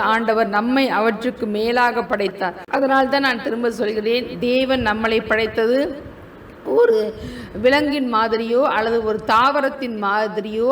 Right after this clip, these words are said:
அல்லது ஒரு பறவையின் மாதிரியோ அல்லது நீரில் வாழக்கூடிய நீர்வாழ் உயிரினங்களைப் போல நம்மளை உருவாக்கவில்லை. மாறாக அவர் தமது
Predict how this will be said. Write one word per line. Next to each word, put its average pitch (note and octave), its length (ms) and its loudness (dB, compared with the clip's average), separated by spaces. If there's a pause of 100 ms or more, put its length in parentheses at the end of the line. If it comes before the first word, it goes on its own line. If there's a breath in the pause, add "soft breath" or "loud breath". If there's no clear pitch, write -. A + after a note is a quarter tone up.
அல்லது G#3+ 340 0
ஒரு G#3+ 180 0
பறவையின் C4+ 680 0
மாதிரியோ G#3+ 500 0
அல்லது A3 400 0 (440 loud breath)
நீரில் C#4 420 -2
வாழக்கூடிய A3+ 760 0 (420 loud breath)
நீர்வாழ் C#4 560 2
உயிரினங்களைப் A#3+ 680 -4
போல A3+ 280 0
நம்மளை A3+ 300 -2
உருவாக்கவில்லை. G3+ 800 0 (120)
மாறாக G#3+ 760 2 (760 loud breath)
அவர் A#3+ 420 2
தமது E4+ 500 2